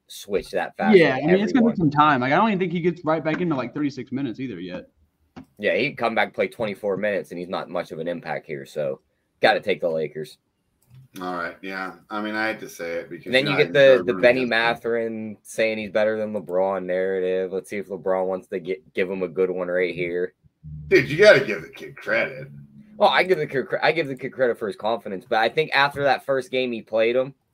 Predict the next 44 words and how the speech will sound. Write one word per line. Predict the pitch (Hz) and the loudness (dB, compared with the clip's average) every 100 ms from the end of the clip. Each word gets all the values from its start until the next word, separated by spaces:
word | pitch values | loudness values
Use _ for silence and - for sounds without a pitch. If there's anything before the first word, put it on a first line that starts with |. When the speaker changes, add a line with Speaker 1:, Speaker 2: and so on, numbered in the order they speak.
| _ _ _ | _ _ _
Speaker 1:
there | 127 | 2
was | 131 139 | 2 0
some | 139 | -2
Speaker 3:
Yeah. | 123 | 0
Speaker 1:
quote | 139 139 | 0 0
where | 123 | 0
he's | 127 110 | -2 -2
like, | 113 | -2
"I | - 120 | 0 0
went | 131 127 101 | 2 -2 -2
down | 113 120 120 113 | -2 0 -2 -4
and | 107 | -4
missed | 110 117 - - | 0 0 -2 -12
three | 107 104 | -10 -10
shots | - 110 95 90 - - _ _ _ _ - | -6 -2 -2 -2 -10 -20 _ _ _ _ -8
and | 107 | -6
was | 107 | -2
like, | 104 104 | -2 2
'I | 113 | 2
gotta | 120 113 | 4 2
get | 117 113 | 0 -2
my, | 107 101 101 95 | -2 0 -2 -4
my | 107 | -6
shit | 98 127 127 | -6 -6 -8
together.'" | 92 98 90 85 80 _ _ _ _ _ | -4 -2 -2 -4 -8 _ _ _ _ _
And | 113 113 | -2 0
then | 110 | -2
LeBron | 107 95 123 127 | -2 2 4 4
comes | 117 113 101 | -2 -8 -2
down, | 107 107 104 101 | -2 0 -2 0
makes | 123 127 - | 0 -2 -10
three, | 113 107 92 | -8 -8 -4
gets | 117 - | -6 -4
an | 110 | -4
and | 101 101 | -2 -2
one, | 113 104 | -4 -4
and | 101 | -6
he, | 98 | -8
he | 101 110 | -8 -10
was | 98 | -12
just | 104 - | -14 -4
like, | 95 87 | -4 -4
"Whoa, | 80 92 107 95 | -6 2 4 4
like, | 85 87 85 | 0 -4 -6